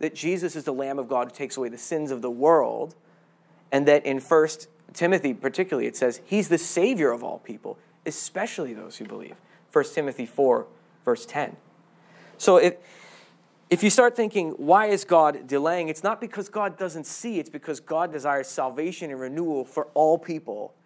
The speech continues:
and indeed for the entire cosmos. But on the basis of that, he's not absent, and he is s-, providentially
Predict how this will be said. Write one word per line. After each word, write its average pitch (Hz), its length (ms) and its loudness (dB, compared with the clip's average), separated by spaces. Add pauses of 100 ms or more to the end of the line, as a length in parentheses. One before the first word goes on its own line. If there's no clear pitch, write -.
(140)
and 147 160 -10
indeed 147 300 -8
for 143 100 -14
the 135 80 -8
entire 127 260 -8
cosmos. - 800 -6 (1400)
But - 240 0 (560)
on 190 120 4
the 185 80 6
basis 233 400 2
of 156 100 -6
that, 147 200 -4
he's 160 180 -12
not 147 180 -4
absent, 165 440 -16 (400)
and 131 140 -8
he 170 300 -8
is 139 420 -2 (480)
s-, - 180 -12 (460)
providentially 175 1000 2